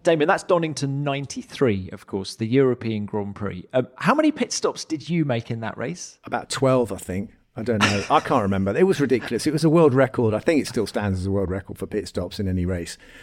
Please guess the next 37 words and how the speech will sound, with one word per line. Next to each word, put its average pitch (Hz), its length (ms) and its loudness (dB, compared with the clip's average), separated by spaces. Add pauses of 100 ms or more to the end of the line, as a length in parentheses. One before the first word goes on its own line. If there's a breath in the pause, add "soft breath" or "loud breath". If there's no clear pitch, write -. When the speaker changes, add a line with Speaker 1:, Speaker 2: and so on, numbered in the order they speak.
(260 loud breath)
Speaker 2:
We 147 160 4
were 117 80 2
going 107 280 2
in 107 140 0
and 104 140 2
out, 110 180 0
in 104 100 0
and 98 80 0
out. 107 200 0
<laughs> - 0 -
No, 120 200 2 (500 loud breath)
there 262 120 8
was 277 160 2
no 254 220 8
information 117 640 0
in 98 100 -2
those 98 180 -4
days 98 380 -6
as 123 120 -6
to 127 120 2
what 113 240 -2
the 104 100 0
weather 110 300 2
was 85 180 -8
doing. 98 420 -4
You 127 120 0
know, 95 160 -2
you 120 160 0
look 117 180 -2
up - 140 -6
at - 40 -4
the 113 60 -6
clouds 120 480 0
and 123 100 4
go, 120 320 4
"It's 143 160 -2
raining." 135 380 2